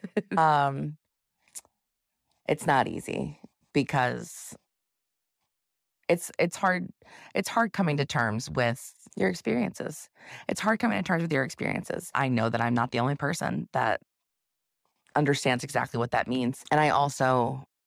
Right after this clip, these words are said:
I also have to stop telling myself, "Oh, you know, it was just, it was just verbal abuse. It was just mental abuse. It was just emotional abuse.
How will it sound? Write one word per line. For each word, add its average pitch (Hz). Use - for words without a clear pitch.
I 135
also 135
have 123
to -
stop -
telling 117
myself, 110
"Oh, 139
you 127
know, 73
it 95
was 135
just, -
it 180
was 170
just 185
verbal 117
abuse. -
It 185
was 170
just 196
mental 135
abuse. 76
It 127
was 165
just -
emotional 147
abuse. -